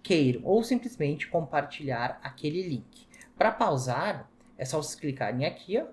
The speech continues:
em sair da chamada. A chamada será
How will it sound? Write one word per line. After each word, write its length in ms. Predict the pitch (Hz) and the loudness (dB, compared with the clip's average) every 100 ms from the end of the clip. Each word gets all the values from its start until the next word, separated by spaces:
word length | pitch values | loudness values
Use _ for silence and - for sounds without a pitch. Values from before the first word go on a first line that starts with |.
| - _ _ - | -14 _ _ -4
em 160 | 151 | -2
sair 340 | 135 127 107 107 | -2 -2 -2 -2
da 100 | 117 | -2
chamada. 600 | - 208 151 131 175 254 - - - - | -2 0 0 0 0 -4 -10 -20 -20 -6
A 120 | 139 | -4
chamada 520 | - 160 127 113 127 | -2 0 0 0 -2
será 520 | 127 - 110 104 - | -6 -4 -4 -4 -8